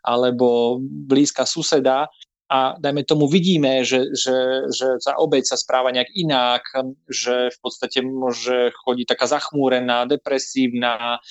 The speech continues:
ustráchaná, že sa bojí proste otvorene sa rozprávať, nezdieľa sa, alebo vnímame zmenu v správaní, tak samozrejme, že nám blikajú nejaké svetielka a ja tak ako keby zase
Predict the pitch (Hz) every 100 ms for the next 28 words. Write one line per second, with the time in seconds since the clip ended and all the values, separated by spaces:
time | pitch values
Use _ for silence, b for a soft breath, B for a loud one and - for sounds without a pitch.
0 | B B _ 170 - 156 143 - 127 127
1 | 123 120 120 113 120 131 131 156 147 135
2 | 135 127 - 135 131 151 143 139 135 131
3 | 131 131 143 143 175 180 - 147 135 127
4 | 127 131 156 139 147 139 131 123 135 123
5 | 127 123 135 139 131 127 139 175 160 135
6 | - 135 131 131 135 147 B B - -
7 | 170 170 160 160 147 147 135 127 147 147
8 | 135 135 127 131 139 - 127 - 139 135
9 | 151 151 156 B B B - 127 123 127
10 | 139 139 135 147 139 143 156 143 143 139
11 | - 160